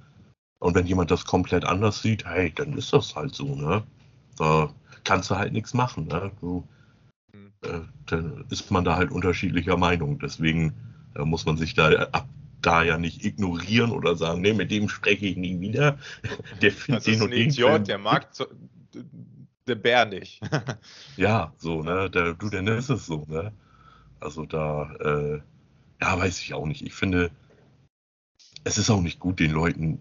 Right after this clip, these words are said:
Speaker 1: irgendwas aufzuzwingen.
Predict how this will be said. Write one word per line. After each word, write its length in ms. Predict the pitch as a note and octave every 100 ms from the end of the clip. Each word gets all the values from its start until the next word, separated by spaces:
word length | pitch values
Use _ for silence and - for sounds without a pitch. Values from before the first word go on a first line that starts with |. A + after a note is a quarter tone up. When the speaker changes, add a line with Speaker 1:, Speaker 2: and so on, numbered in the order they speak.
| -
Speaker 1:
irgendwas 560 | G#2+ F#2 E2 D#2+ - - -
aufzuzwingen. 1800 | - F2+ - - - - - - - - - _ - - - - -